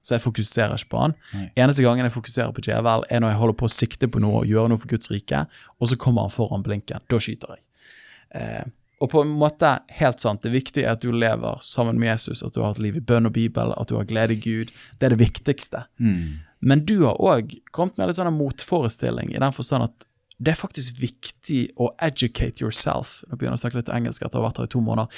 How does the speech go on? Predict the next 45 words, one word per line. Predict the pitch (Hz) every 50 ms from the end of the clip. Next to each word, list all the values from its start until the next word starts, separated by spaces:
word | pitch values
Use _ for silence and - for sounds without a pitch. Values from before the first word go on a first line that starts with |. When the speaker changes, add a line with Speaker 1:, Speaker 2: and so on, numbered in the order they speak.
| - - - - -
Speaker 1:
men | 135 131 151
det | 151
er | 156 139
litt | 139 127
viktig | 135 - - - 160 139
faktisk | 160 147 - -
å | 135
undervise | 131 123 127 170 190 165 - - -
deg | 120 113 - -
selv | - - 160 131 127 - - 147
om | 139
den | 117 113 -
åndelige | - 117 117 143 147 131 123
dimensjonen, | 113 113 117 - 143 127 113 -
sånn | - 165 156
som | 143 135
du | 143
har | 135 123
lagt | 120 - - - - -
ut | 175 147 117 - - - 165
nå | 156 135 - -
om | 151 156 147 131
hekseri | 143 - - - 147 139 143 135 - - -
og | - - 123 123
andre | 131 127 131 139 135 - - - -
ting, | - 123 117 123 - _ - - - - - - - - -
for | - 143
faktisk | - - 180 - - - - - - 123
å | 110
kunne | - - 123 131 -
applisere | - 110 - - 131 117 - - - - 165 - 135 131 147 - - 120
evangeliet | - 110 110 107 110 131 127 120 120 117 - - - - 123 - _ _ _ _ _ _ _ _ _ _ _ - 135
på | 120
en | 117 117
god | 135 127 117 110 113
måte. | 107 - - - 117 113
For | 127 123 127
hadde | 151 143 160
du | 165 196
kommet | - - 135 - -
ned | 156 147 127 113 - - -
i | - 117
denne | 117 117 127 139
communityen | - 131 127 127 127 120 110 - - 117 110 113
her, | 123 117 113 117 -